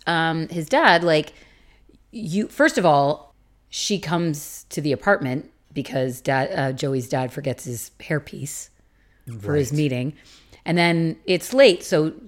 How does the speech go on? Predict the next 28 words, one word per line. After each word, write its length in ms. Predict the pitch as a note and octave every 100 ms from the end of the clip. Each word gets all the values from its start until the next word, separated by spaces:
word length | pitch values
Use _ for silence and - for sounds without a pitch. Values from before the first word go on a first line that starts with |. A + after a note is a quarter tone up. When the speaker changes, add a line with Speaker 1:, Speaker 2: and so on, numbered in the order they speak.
| G#3 G3
Speaker 1:
she 320 | - E3 D#3
has 180 | D3+ C#3+
to 100 | F#3
stay 220 | - G#3+
over. 440 | C#4 F#4+ - - - _ _ _ _ -
And 380 | E3 D3+ D#3
Joey 240 | C#3+ E3+ F3+
doesn't 300 | F3 F3 D#3+
let 160 | D#3 -
them 180 | D#3
sleep 280 | D3 B3 D4
together." 400 | - A2+ - - _ _ -
they 100 | D3
have 160 | D3+ -
to 60 |
sleep 260 | - E3+ D#3
in 120 | C#3
separate 280 | C#3+ - -
rooms, 460 | A3+ F#3 - - - - - -
which 320 | F3 - - _
is 160 | E3+ -
kind 260 | - E3+
of 280 | D#3+ C#3+ - _ _ _ _
reminiscent 800 | E3+ E3+ D#3 D3 - C#3+ C3+ - -
of 560 | C#3+ B2+ B2+ A#2+ - _ - _ _ _
weird 460 | - D3+ F3+ E3+ D#3+
parents 800 | - D#3 D3+ C#3+ - - - - _ _ _ E3
Speaker 2:
Mm-hmm. 420 | C#3 B2+ A2+